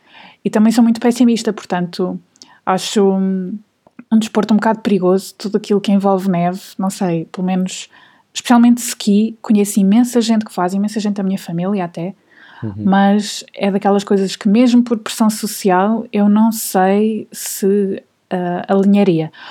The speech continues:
Speaker 1: Folguem saber que não morreste, porque há
Speaker 2: <laughs>
Speaker 1: episódios já gravados com a tua voz e depois seria um pouco estranho,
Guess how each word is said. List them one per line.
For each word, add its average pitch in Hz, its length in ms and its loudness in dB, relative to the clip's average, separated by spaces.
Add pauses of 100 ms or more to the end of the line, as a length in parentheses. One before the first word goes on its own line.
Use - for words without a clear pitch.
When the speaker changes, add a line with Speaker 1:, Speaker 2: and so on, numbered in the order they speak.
(100)
Speaker 1:
Folguem 220 320 0
saber 220 260 2
que - 80 -6
não 190 100 2
morreste, 214 460 2
porque - 220 -4
há 185 60 2
Speaker 2:
<laughs> - 20 0
Speaker 1:
episódios 180 480 2
já 175 240 0
gravados 170 640 -2
com 180 160 -2
a 170 60 0
tua 190 180 2
voz 180 320 0
e 190 60 2
depois 190 180 -2
seria 185 240 0
um 185 60 -2
pouco 180 200 -2
estranho, 233 400 2